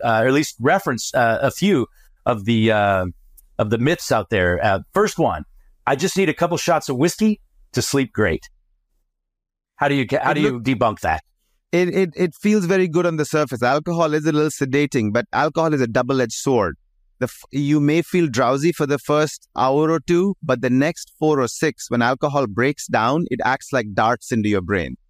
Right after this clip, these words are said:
Speaker 2: Find me one person, Jeremy, who said, "I had six shots of tequila. I feel great this morning.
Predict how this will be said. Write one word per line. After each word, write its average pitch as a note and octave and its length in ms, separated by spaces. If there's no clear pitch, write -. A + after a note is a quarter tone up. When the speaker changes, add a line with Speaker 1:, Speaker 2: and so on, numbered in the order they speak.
Speaker 2:
Find F3+ 320
me G#3 100
one E3+ 200
person, D3+ 360
Jeremy, B2 420
who D3 120
said, C#3 180
"I C3 120
had C#3+ 160
six - 240
shots D#3 240
of D3 80
tequila. D#3+ 480
I C#3+ 140
feel F3+ 280
great D3 600
this C#3 220
morning. G2+ 440